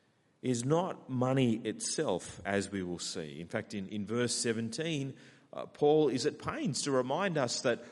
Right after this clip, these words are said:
what is wealth if it is not just another good thing that God provides for us to be enjoyed?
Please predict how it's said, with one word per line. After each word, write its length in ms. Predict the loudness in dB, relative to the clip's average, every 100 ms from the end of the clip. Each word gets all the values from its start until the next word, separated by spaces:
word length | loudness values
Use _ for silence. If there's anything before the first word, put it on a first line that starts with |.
| -14 -4
what 220 | -2 0
is 160 | -2
wealth 320 | 0 0 0 -2
if 140 | -2
it 80 | -2
is 140 | 0
not 220 | 0 0 0
just 260 | -2 -2 0
another 540 | 0 4 4 6 4
good 400 | 2 2 4 4
thing 480 | -2 -2 0 0 0
that 180 | -2 2
God 380 | 4 6 4 4
provides 580 | 0 2 2 0 -2
for 240 | -2 -2 -4
us 420 | -8 -14 -14 -16 _ _ -20
to 80 | -2
be 140 | 2
enjoyed? 600 | 2 2 2 2 0 -6